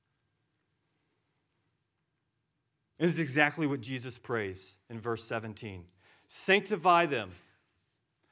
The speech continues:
hallowed them." This is the exact same word. "Set them apart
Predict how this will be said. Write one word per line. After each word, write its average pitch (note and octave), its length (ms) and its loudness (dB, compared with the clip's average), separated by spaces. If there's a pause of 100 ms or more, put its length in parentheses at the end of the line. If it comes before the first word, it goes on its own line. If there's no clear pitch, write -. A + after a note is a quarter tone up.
(180)
hallowed F3+ 880 6
them." A#2 320 0
This E3 180 -2
is F3+ 160 -6
the F3+ 100 2
exact E3+ 380 2
same F3 320 2
word. D#3 360 2 (120)
"Set G3 600 0
them G3 320 4
apart - 680 0